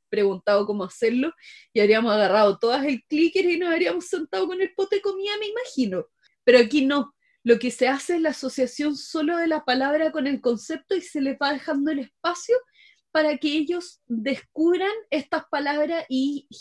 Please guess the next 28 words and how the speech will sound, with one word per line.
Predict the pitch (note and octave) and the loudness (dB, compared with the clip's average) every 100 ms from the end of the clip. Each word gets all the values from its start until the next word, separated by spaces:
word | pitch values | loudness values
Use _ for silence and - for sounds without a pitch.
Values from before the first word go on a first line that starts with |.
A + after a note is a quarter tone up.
| - | -2
generen | A3+ A#3+ C4+ D4 C#4 | 0 0 -2 -2 -4
como | C#4 A#3+ B3 B3 B3 A#3 A3+ - _ _ _ | -2 -2 -2 -2 -6 -6 -10 -14 _ _ _
la | A#3 A3 | 0 2
acción | G#3+ - C#4 D4+ G4 - | 0 -2 0 0 -2 -4
mediante | B3 B3+ B3+ C4 C4+ C#4 | 0 2 2 2 2 0
el | D4 A#3+ | -2 0
botón. | G#3+ G#3 G3 F#3 _ _ _ - | 0 0 -2 -4 _ _ _ -6
El | A3 | 2
botón | A3+ A#3+ C4 | 6 6 6
nunca | C4+ C4+ D#4+ | 4 2 -2
está | - D#4 | -2 -2
asociado | D4+ - C4+ - B3 B3+ C#4 | -2 -2 -6 0 0 2 2
a | |
un | B3 G#3+ | 2 2
premio | A#3 B3 B3+ C4+ | 0 2 2 4
de | C4+ | 2
comida, | - G#3+ A3 C4 - | 2 0 0 -2 -2
a | A#3 | -2
menos | G3+ G#3+ - | 0 -2 -4
que | G#3+ | -4
tú | G#3+ F3+ | -4 -2
tengas | G#3 G#3 G#3 | 0 0 -2
después | G#3 - G#3 | -4 -2 0
un | G#3+ G3+ | 0 0
botón | G3 F#3+ G#3 A3 | -2 -2 -2 -4
que | - F#3 G3 | -2 -2 -2
sea | - G3+ G3 G#3+ - _ | -2 2 2 0 -6 _
premio | G3+ G3 G3+ G3 D#4 | 2 2 2 -4 -8